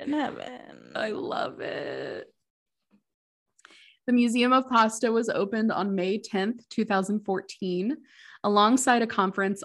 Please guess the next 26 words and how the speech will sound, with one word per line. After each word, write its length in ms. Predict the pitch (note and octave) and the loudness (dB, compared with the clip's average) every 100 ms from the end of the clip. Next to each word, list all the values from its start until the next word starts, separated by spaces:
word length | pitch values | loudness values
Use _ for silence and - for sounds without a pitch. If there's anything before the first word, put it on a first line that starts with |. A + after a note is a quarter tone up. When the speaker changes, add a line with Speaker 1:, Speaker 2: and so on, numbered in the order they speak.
| F#3 | -2
Speaker 2:
on 140 | F3 | 2
the 80 | F3 | 2
history, 720 | E3+ C4 - C#4 B3+ A#3+ A#3 | 0 -4 -4 -2 0 0 -2
culture, 560 | - F#3 F#3+ F#3+ F#3 F3 - | -2 -2 -2 -2 -2 -2 -2
and 160 | E3+ | -2
gastronomy 680 | F3 - - D#3 D#3+ D#3 D3+ - | -2 -6 -4 -2 0 0 0 -4
of 120 | D#3 | -12
pasta. 520 | - A#2+ - - - - _ _ _ _ _ _ _ _ _ _ _ | -10 -12 -10 -10 -12 -12 _ _ _ _ _ _ _ _ _ _ _
Ponte 320 | A3+ A3+ B3+ | 2 4 2
Scadonia, 720 | B3 G#3+ G3 E3+ E3 D#3+ A3+ | 4 2 4 4 4 2 0
the 80 | G#3 | 0
village 440 | F#3+ F#3 E3 E3+ | 0 0 0 -2
where 100 | E3 | -2
the 80 | D#3+ | -2
museum 560 | D#3+ D#3 D#3 D#3 D3+ D#3 | 0 0 0 -2 -2 -4
is 160 | D3+ D3+ | -6 -2
located, 680 | E3 D4 - D#3+ D3 F3 A3+ _ _ - | 0 0 0 -4 -2 -4 -6 _ _ -4
uh, 280 | F3+ D#3+ D#3 - | 0 2 0 -2
it's 100 | G3+ | 0
about 280 | B3 C4+ - | 2 2 0
seventy 640 | - - G#3 G#3 A#3+ B3 | -4 2 2 4 2 0
miles 440 | A3 G3 G3 G3+ G#3 | 0 0 0 -2 -4
inland 480 | F3 F#3+ G3 G3 G3+ - | -2 0 2 2 0 -2
from 460 | F#3+ E3+ E3+ F3 | -2 0 0 -2
Cinque 340 | - F#3+ F#3 F3+ | -4 -6 -4 -6
Terre. 580 | - E3+ E3 G3+ D4+ | -4 0 2 4 2